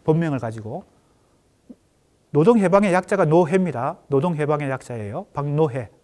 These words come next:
그래서 노동자가 직접 시를 쓰-, 쓰는, 이전에는 쉽-, 쉽게 발견되지 못했던 그 현상이 벌어지죠. 그래서 노동문학이라는 새로운 또 개념까지 나타납니다. 그러니까 노동자야말로 프롤레-,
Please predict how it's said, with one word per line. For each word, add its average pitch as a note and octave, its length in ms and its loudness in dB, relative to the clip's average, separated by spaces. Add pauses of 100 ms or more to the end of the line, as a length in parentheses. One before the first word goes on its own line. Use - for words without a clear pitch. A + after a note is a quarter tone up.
(640)
그래서 G#3 280 0 (460)
노동자가 B3+ 480 2
직접 B3+ 340 0
시를 A#3+ 200 -2
쓰-, - 160 -6
쓰는, B2+ 380 -6 (1080)
이전에는 G#3 520 2 (440)
쉽-, - 180 -16 (260)
쉽게 - 340 -2
발견되지 F#3 520 0
못했던 D3 380 -4
그 D#3+ 80 -2
현상이 D3 380 -4
벌어지죠. B2 480 -6
그래서 F#3 220 -6
노동문학이라는 D3 760 0 (500)
새로운 A3 380 2
또 A2+ 240 -2 (180)
개념까지 B2 440 -6
나타납니다. A2+ 580 -10 (560)
그러니까 G#3+ 480 -4 (480)
노동자야말로 G#3+ 1080 2
프롤레-, G#3 340 0